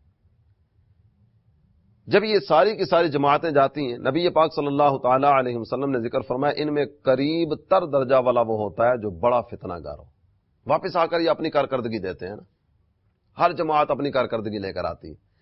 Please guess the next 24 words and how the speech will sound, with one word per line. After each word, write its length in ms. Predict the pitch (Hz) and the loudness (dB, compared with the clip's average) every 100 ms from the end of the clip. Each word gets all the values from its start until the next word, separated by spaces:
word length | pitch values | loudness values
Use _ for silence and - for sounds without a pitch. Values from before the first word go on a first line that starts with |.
| _ - | _ -6
شیطان 560 | - 160 165 170 208 | 2 2 4 2 2
کا 100 | 190 | -2
قرب 320 | 180 170 175 202 185 | -2 0 2 2 2
خاص 240 | 170 180 180 | 2 2 0
کسے 180 | 165 175 | -6 -4
ملتا 360 | 175 160 170 | -4 -2 -2
ہے؟ 140 | 160 - _ _ _ _ _ _ _ 104 | -2 -8 _ _ _ _ _ _ _ -4
جو 120 | 160 | 0
ان 140 | 185 208 | 0 2
میں 100 | 190 | 2
سے 100 | 175 | 2
بڑا 220 | 147 170 | 2 2
فتنہ 300 | 156 165 156 | 0 -4 -4
گر 220 | 135 107 | -2 -4
ہوتا 280 | 92 - 78 | -4 -10 -16
ہے، 60 | 76 _ _ _ _ _ _ _ - | -18 _ _ _ _ _ _ _ -12
فتنہ 240 | 175 185 | -4 -2
باز 320 | 135 104 98 | 0 0 0
آدمی۔ 280 | 87 85 - _ _ - _ _ _ _ _ _ - | -2 -8 -12 _ _ -20 _ _ _ _ _ _ -2
جو 120 | 156 | 2
ان 140 | 208 | 2
میں 80 | 208 | 0
بڑا 280 | 147 156 185 | 2 2 2
فتنہ 340 | - 143 175 | 0 -4 0